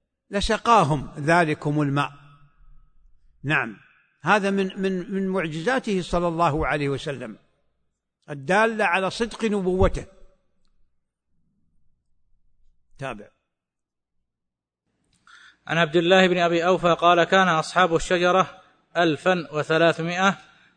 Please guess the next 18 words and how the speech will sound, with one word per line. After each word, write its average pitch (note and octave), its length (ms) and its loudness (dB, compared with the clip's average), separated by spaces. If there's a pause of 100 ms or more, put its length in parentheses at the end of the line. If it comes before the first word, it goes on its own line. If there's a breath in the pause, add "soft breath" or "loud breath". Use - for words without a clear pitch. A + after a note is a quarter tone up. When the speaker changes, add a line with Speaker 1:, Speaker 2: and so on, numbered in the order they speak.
Speaker 2:
وكانت F3+ 560 0
أسلم F#3+ 460 0 (640)
ثمن F#3 280 2
المهاجرين. E3 840 4 (1500)
عن D3+ 100 -6
عبد D#3 180 0
الله F#3 320 6
بن E3+ 100 -2
أبي E3 320 2
أوفى E3+ 380 4
قال: F3+ 260 6
كان F#3+ 260 4
أصحاب E3 480 2
الشجرة F#3 540 2 (540 soft breath)
ألفا F3 380 2
وثلاثمائة، D#3+ 800 0 (460 soft breath)
وكانت F3 580 2
أسلم F#3 480 2